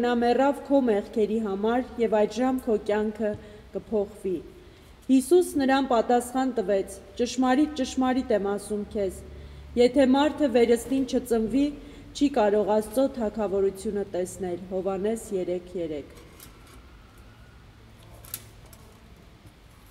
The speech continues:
«Ձեր կյանքը կարող է այլ կերպ լինել։ Տերը չի ուշացնում իր խոստումը, ինչպես ոմանք ուշացած են համարում, այլ երկայնամիտ է,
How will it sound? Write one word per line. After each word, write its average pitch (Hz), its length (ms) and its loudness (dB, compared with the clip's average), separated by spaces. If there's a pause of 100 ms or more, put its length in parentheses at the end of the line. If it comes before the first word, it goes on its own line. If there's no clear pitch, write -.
(1040)
«Ձեր 262 240 8
կյանքը 320 420 4
կարող 240 320 6
է 247 80 4
այլ 226 220 4 (100)
կերպ 226 340 0
լինել։ 180 360 -4 (880)
Տերը 294 340 8
չի 320 240 4
ուշացնում 220 680 2
իր 196 160 -2
խոստումը, 208 580 -2 (300)
ինչպես 320 420 2
ոմանք 262 460 2
ուշացած 240 580 0
են 208 180 -2
համարում, 196 460 -2 (640)
այլ 220 180 4
երկայնամիտ 214 800 2
է, 180 120 -4